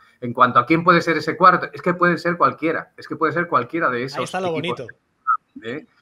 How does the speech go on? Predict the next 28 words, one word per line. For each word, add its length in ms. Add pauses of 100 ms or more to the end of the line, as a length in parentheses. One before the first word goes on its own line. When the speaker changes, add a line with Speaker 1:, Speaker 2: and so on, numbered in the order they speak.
(140)
Speaker 1:
Eh, 480
el 60
año 180
pasado 320
nadie, 560
eh, 840
ni 120
siquiera 480
probablemente 640
Michel, 380 (260)
pensaba 640
en 80
una 480
temporada 500
como 160
la 160
que 240
terminó 340
haciendo 300
el 60
Girona. 420 (300)
Pero 200
la 160
temporada 400
que 80
hizo 140
el 80
Girona, 500